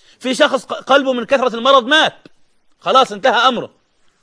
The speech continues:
فالناس على هذه، على هذا درجات، فالقلوب تمرض، وإذا مرض القلب لم يشعر بلذة الإيمان. يبقى الإيمان له لذة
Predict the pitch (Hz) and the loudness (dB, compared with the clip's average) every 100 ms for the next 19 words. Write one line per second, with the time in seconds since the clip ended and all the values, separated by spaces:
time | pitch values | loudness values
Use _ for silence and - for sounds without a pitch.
0 | _ _ _ _ _ _ _ _ _ _ | _ _ _ _ _ _ _ _ _ _
1 | _ _ 165 185 269 233 214 233 247 220 | _ _ -2 0 0 0 2 2 2 0
2 | 190 254 262 240 247 240 262 151 - - | 2 2 2 2 0 0 -2 -4 -12 -20
3 | _ _ _ _ _ _ _ - 120 185 | _ _ _ _ _ _ _ -20 -10 -4
4 | 285 311 311 302 247 208 _ _ _ _ | -2 -2 0 0 -2 -8 _ _ _ _
5 | 131 143 170 247 226 202 180 262 285 190 | -10 -4 0 2 2 0 -2 -2 -2 -6
6 | 202 190 233 202 202 170 185 185 170 160 | -8 -6 -6 -6 -10 -6 -6 -6 -8 -12
7 | 143 139 127 - _ _ _ _ _ _ | -18 -20 -20 -20 _ _ _ _ _ _
8 | _ _ _ _ _ _ _ _ _ _ | _ _ _ _ _ _ _ _ _ _
9 | _ _ - 120 143 180 214 196 180 151 | _ _ -16 -8 -4 -2 0 0 0 -4
10 | 107 | -8